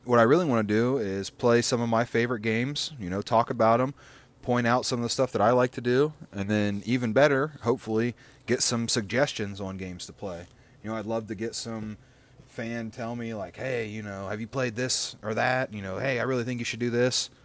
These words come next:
<clears throat> I'm, I would love that. I'm super open to that. As long as, you know, my wife doesn't kill me if I have to spend money,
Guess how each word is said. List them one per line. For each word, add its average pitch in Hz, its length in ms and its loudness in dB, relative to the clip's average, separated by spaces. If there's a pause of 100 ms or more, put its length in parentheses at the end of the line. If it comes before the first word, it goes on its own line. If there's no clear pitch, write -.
(220)
<clears throat> - 40 -6 (1000)
I'm, 123 260 0
I 110 100 4
would 110 100 2
love 117 180 4
that. 85 300 -2
I'm 95 320 -4
super 110 340 0
open 107 240 2
to 101 60 0
that. 101 260 -2 (380)
As 92 140 -8
long 123 280 -2
as, 120 460 -4 (460)
you 104 100 -2
know, 101 120 2
my 98 120 2
wife 104 300 4
doesn't 104 260 -2
kill 110 220 -2
me 107 160 -6
if 101 120 -8
I 104 60 -4
have 107 140 -4
to - 80 -10
spend 107 260 -2
money, 127 500 2